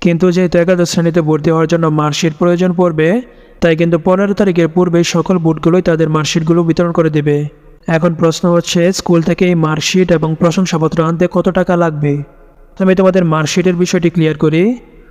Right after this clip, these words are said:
তোমরা যখন এসএসসি পরীক্ষা দেওয়ার জন্য ফর্ম পূরণ করছিলা, তখন কিন্তু ফর্ম পূরণের সময় বোর্ড কর্তৃপক্ষরা তোমাদের কাছ থেকে কিন্তু টাকা নিছিল।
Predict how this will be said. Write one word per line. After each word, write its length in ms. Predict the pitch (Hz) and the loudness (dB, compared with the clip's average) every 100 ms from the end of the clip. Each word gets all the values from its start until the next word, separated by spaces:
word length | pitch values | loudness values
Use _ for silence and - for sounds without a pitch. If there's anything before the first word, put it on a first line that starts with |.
| - - | -20 -2
তোমরা 220 | 185 185 | 2 4
যখন 240 | 175 180 175 | 2 2 0
এসএসসি 400 | 165 196 165 190 | 0 0 0 0
পরীক্ষা 340 | 185 185 180 | 0 0 0
দেওয়ার 220 | 170 170 | 2 2
জন্য 240 | 165 175 180 | 2 0 0
ফর্ম 300 | - 160 160 | 0 -2 0
পূরণ 220 | 180 180 | 0 2
করছিলা, 560 | 185 175 170 156 165 226 - - - - - | -2 -2 -2 0 0 -2 -8 -20 -20 -8 -2
তখন 280 | 165 180 | 0 2
কিন্তু 240 | 180 185 190 | 2 0 0
ফর্ম 260 | 175 165 | 0 0
পূরণের 280 | 160 180 185 | 0 0 0
সময় 320 | - 180 175 | 0 0 0
বোর্ড 220 | 165 156 156 | 0 -2 0
কর্তৃপক্ষরা 760 | 170 185 175 170 175 180 214 240 - - - | 0 0 0 0 2 2 0 -4 -14 -8 0
তোমাদের 320 | 185 175 175 | 2 2 2
কাছ 220 | 180 180 | 0 -2
থেকে 220 | 180 170 | -2 0
কিন্তু 220 | 175 180 190 | 0 0 0
টাকা 280 | 180 180 | 0 0
নিছিল। 520 | 180 175 165 151 147 | 0 0 -2 -2 -4